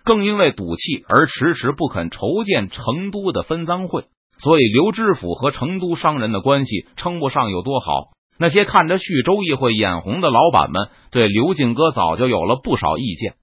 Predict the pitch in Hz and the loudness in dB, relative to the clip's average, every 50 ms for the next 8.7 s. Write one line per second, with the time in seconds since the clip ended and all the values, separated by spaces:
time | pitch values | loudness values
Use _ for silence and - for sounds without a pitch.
0 | _ _ _ _ - 127 156 196 185 214 185 143 - 143 127 - - 202 202 196 | _ _ _ _ 0 2 4 4 6 4 4 4 2 0 -2 0 0 -2 -2 -2
1 | 185 - 143 123 110 107 - 156 113 95 90 - 147 160 175 170 131 113 117 156 | -2 -4 -4 -4 -2 0 4 4 4 4 2 2 0 2 2 2 0 0 0 -2
2 | 135 131 - 185 - - _ _ _ _ _ _ _ - - - 240 196 165 - | -2 -2 -2 -4 -6 -6 _ _ _ _ _ _ _ -10 -4 0 2 2 4 4
3 | 214 233 226 214 175 151 - 156 113 - - - 107 123 180 196 170 147 110 98 | 4 2 2 2 0 2 2 2 0 0 0 -2 -2 -2 -2 -2 0 0 0 0
4 | - - 175 175 170 165 156 175 165 143 139 - - 143 104 98 113 120 107 92 | 0 0 0 0 0 0 0 2 4 4 4 2 2 0 0 2 2 0 0 0
5 | 110 139 160 160 160 - 131 117 - _ _ _ _ _ _ _ - - - 240 | 0 -2 -2 -2 -4 -6 -8 -12 -14 _ _ _ _ _ _ _ 4 4 6 6
6 | 220 208 151 165 196 202 - 269 208 147 123 123 - 175 151 107 85 73 82 78 | 6 2 2 0 0 0 0 0 0 2 0 2 4 4 4 4 2 0 -2 -6
7 | - - - 104 101 95 - - 277 220 135 98 - 104 113 160 - 170 135 107 | -8 -6 -4 -4 -4 -4 -4 -4 -2 0 0 0 0 0 -2 -2 -2 -2 -4 -4
8 | - 127 113 120 - 175 127 98 - - 220 240 240 | -2 -4 -4 -4 -4 -4 -6 -4 -4 -2 -4 -4 -4